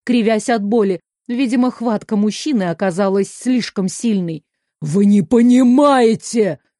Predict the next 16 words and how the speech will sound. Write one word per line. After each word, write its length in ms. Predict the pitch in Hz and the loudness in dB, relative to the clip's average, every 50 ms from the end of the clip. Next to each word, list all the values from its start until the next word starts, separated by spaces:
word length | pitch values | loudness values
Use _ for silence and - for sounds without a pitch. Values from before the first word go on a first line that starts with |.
| _ _ _ | _ _ _
взревел 600 | - 175 165 160 196 214 240 226 214 226 202 180 | -14 -14 -10 -6 -4 -4 -2 -2 -2 -2 -2 -4
тот. 340 | 160 - 247 214 175 135 _ _ _ _ _ _ - | -4 -4 -4 -4 -4 -4 _ _ _ _ _ _ -6
«Это 360 | 190 208 220 226 220 - 233 | -2 0 0 0 0 0 0
вопрос 640 | 196 226 226 - - 214 196 202 226 240 220 185 - - | 2 2 0 0 -2 -4 -2 0 0 0 0 -2 -4 -8
жизни 640 | 180 175 156 202 247 233 220 190 170 208 226 233 | -8 -4 -2 0 0 0 0 0 0 0 0 0
или 360 | 226 - - 254 262 240 226 220 | 0 0 0 2 2 2 2 0
смерти! 800 | - - - 233 233 254 247 214 185 156 - - - 175 151 156 _ _ _ _ _ - | -2 -4 -2 0 0 2 2 0 -2 -4 -8 -10 -10 -10 -10 -10 _ _ _ _ _ -4
Вот, 340 | 165 220 226 214 - - - | -2 0 0 0 -2 -8 -10
держите, 680 | 170 156 143 196 262 269 220 247 294 240 - 214 180 151 _ _ - | -8 -4 0 2 2 4 4 2 2 0 0 -4 -8 -8 _ _ -8
держите!» 800 | - 165 220 262 269 254 269 254 320 349 269 - 254 220 165 - _ _ _ _ _ _ _ _ _ _ | -2 0 2 2 4 4 2 4 4 4 2 2 0 0 -2 -2 _ _ _ _ _ _ _ _ _ _
Судорожно 680 | - - - 269 269 214 233 226 233 226 196 240 233 220 | -16 -10 -6 -4 -2 0 0 0 -2 -2 -4 -6 -6 -6
стащил 580 | - - - 233 240 - - - 320 311 285 | -8 -6 -6 -6 -6 -8 -10 -10 -10 -10 -10
с 100 | - - | -10 -12
указательного 880 | 233 - - 220 226 202 277 269 - - 233 220 214 214 214 196 214 208 | -10 -8 -6 -6 -4 -4 -6 -6 -6 -6 -6 -4 -4 -4 -4 -4 -6 -6
пальца 500 | - - 262 269 269 - - - - 226 | -6 -6 -6 -6 -6 -8 -10 -10 -10 -10
печатку, 760 | 202 - 214 190 - - - 269 277 285 277 - - 254 247 | -8 -8 -10 -12 -10 -8 -6 -6 -6 -6 -8 -10 -10 -10 -10